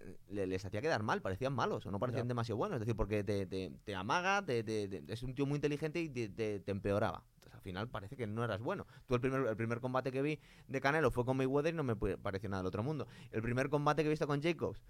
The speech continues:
Speaker 1: ha sido con Canelo y no me pareció nada del otro
Speaker 2: No,
Speaker 1: mundo.
Speaker 2: claro, claro. No, hombre, si Canelo ha mejorado muchísimo y sobre todo esquiva
Speaker 1: La
Speaker 2: muy
Speaker 1: defensa,
Speaker 2: bien.
Speaker 1: ¿eh?
Speaker 2: Sí,
Speaker 1: La defensa,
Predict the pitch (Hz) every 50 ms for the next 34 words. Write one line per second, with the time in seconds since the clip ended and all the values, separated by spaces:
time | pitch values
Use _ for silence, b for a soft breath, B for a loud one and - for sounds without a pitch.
0 | B B B B - - - 135 127 139 139 143 139 143 147 160 170 170 151 135
1 | 113 113 110 107 113 110 110 107 104 107 107 113 143 175 - 131 101 104 107 107
2 | 104 95 - - - - - 135 135 147 147 131 113 113 117 120 120 120 117 113
3 | 120 117 127 139 147 151 151 151 147 147 127 - 131 131 139 143 143 143 135 -
4 | - 156 - - 156 156 165 175 180 180 B B B B B B - 113 113 104
5 | 104 - 117 127 139 127 - - - 120 117 107 101 98 113 135 165 139 156 151
6 | 107 139 214 240 - - - - 98 95 -